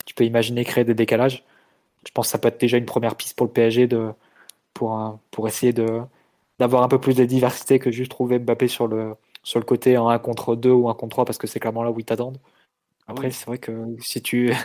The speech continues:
Speaker 1: <laughs> si tu cherches, euh, d'autres options que peut avoir Paris, c'est, c'est compliqué vraiment de les trouver. Après, si tu veux te pondérer un petit peu le match qu'ils avaient fait, euh,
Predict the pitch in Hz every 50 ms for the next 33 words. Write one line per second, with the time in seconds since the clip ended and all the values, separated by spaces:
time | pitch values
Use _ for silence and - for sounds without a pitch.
0 | - - - - - - - - - - - - - - 139 131 - - - -
1 | 123 117 117 113 117 117 135 135 131 123 135 139 131 - - 143 139 135 - 131
2 | - - 120 123 123 123 123 - 120 117 135 139 - - - 113 113 113 110 -
3 | - - - 123 113 - 120 - 135 123 117 117 117 117 113 - - 135 131 120
4 | 107 - - 131 123 - - - - 127 120 123 123 - _ - 127 123 123 123
5 | 120 123 123 - - - 131 127 117 123 120 - - 131 117 113 117 113 - -
6 | 127 120 120 113